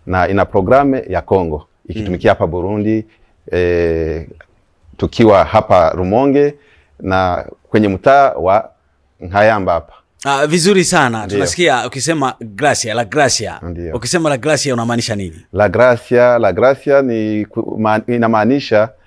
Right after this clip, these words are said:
Speaker 1: eh, kitu ambacho kinakuwa na, na, eh, tuseme,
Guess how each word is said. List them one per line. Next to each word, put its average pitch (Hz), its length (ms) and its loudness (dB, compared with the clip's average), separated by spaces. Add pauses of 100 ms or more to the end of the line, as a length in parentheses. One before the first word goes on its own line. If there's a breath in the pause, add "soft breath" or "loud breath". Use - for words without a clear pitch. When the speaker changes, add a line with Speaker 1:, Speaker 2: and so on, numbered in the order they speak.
(320 soft breath)
Speaker 1:
eh, 101 680 4 (140)
kitu 143 540 0
ambacho 110 460 2
kinakuwa 113 580 -2
na, 87 600 -6 (640)
na, 90 500 2 (880)
eh, 87 760 -2 (220)
tuseme, 104 800 2